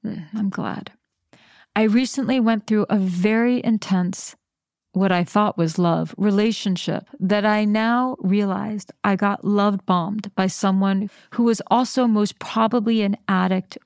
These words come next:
with alcohol. I was warned about this person by friends and knew there was an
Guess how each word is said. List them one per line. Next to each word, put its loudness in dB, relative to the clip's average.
with -2
alcohol. -6
I 4
was 2
warned 2
about 0
this -2
person -2
by 0
friends 0
and 2
knew 4
there 2
was 0
an 0